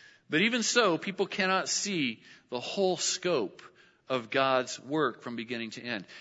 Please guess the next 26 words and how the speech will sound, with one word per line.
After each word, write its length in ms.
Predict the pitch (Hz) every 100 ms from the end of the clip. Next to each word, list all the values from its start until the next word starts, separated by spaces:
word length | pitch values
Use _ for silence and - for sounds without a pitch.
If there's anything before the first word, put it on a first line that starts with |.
| - -
Like, 160 | 156
we 80 | 196
can't 420 | 190 - 254 254
see 260 | - - 233
the 100 | 196
whole 200 | 165 165
story. 480 | - - 127 98 78 _ _ _ -
There's 160 | 170 165
so 360 | - - 240
much 320 | 262 247 196 165
mystery 680 | 156 170 208 - 156 135 123
around 420 | 131 135 131 120 - - -
God 460 | 113 160 180 156 123
and 160 | 117 107
his 320 | 113 104 - - -
nature 640 | 117 147 185 185 - 117
and 120 | 110 110
who 200 | 170 180
he 240 | 139 165
is 180 | 156 113
and 120 | 113
his 140 | 110
plan 520 | - - 180 175 127 101 - - - _ -
and 100 | 160
his 220 | 170 160
timelessness. 1120 | - - 226 285 247 131 - 87 65 - -